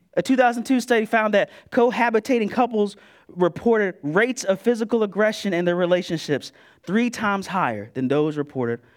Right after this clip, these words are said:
by married couples. What this means is that God's commands are not arbitrary.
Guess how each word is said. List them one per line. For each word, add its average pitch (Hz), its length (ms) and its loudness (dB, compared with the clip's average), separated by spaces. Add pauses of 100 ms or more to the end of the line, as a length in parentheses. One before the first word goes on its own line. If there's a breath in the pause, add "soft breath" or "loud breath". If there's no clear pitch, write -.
(240 soft breath)
by 113 160 -4
married 113 320 -6
couples. - 480 -18 (360)
What 240 240 0
this 240 180 0
means 214 320 -2
is 160 140 -4
that 151 500 -4
God's 139 460 0
commands 135 480 -4
are 135 100 -6
not 123 320 -2
arbitrary. 139 680 -4